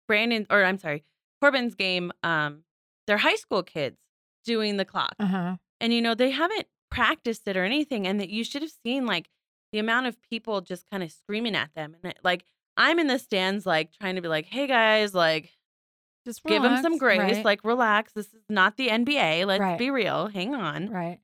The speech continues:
Speaker 1: Um, and shouting at them, like, and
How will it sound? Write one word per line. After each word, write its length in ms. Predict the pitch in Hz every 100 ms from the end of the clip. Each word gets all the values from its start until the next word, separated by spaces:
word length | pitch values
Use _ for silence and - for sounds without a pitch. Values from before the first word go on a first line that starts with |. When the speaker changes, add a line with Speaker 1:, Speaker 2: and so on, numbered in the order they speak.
| _ -
Speaker 1:
Um, 460 | 214 196 185 170 _ _ _ _ _ _ -
and 240 | 240 226 _ _ -
shouting 420 | - 233 254 262
at 120 | 214
them, 200 | 202 175
like, 220 | 170 160 - _ _
and 200 | 247 262